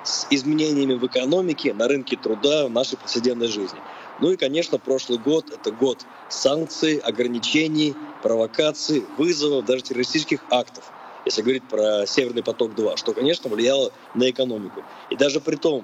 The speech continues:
всем о том, о чем я сказал, все равно у правительства нашлись резервы, нашлись возможности для того, чтобы проиндексировать несколько раз минимальный размер оплаты труда, увеличить прожиточный минимум, проиндексировать пенсии,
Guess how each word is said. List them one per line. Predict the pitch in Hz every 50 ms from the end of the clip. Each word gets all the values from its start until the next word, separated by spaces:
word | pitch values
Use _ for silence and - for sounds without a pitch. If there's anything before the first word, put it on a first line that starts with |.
| - -
всем | - - - - - 151 135 120 104 - - -
о | - 110
том, | - - - 135 120 110
о | 104
чем | - - 117 110
я | 113 107
сказал, | 107 - - 117 113 143 170 165
все | - - 139
равно | 120 120 131 143 135
у | 113
правительства | - 110 110 117 120 - - - - 110 107 104 - - - - - - -
нашлись | - 117 123 - - 156 151 131 - -
резервы, | - 135 135 123 127 139 165 185 185 185 156
нашлись | 117 110 117 - - 143 123 - -
возможности | 117 117 113 120 135 156 165 170 170 156 - -
для | - 110 107
того, | - 120 123 123
чтобы | - - 110 110 104 - - - - - -
проиндексировать | - 131 139 139 139 139 - - 190 190 165 139 120 110 - -
несколько | 127 143 139 - - 120 - - 117
раз | 117 110 - -
минимальный | 107 110 117 131 135 127 117
размер | 110 110 113 127 139 127
оплаты | 107 - 123 123 - 120
труда, | - 104 - 95 101 95 85 - - - - - - -
увеличить | - 117 139 165 165 - - -
прожиточный | - 127 131 143 - - - 156 139
минимум, | 123 123 131 131 123 117 107 98 87 - - - - - -
проиндексировать | - 123 127 123 135 127 - - 180 170 170 160 - -
пенсии, | - 127 127 131 127 123 - - 104 90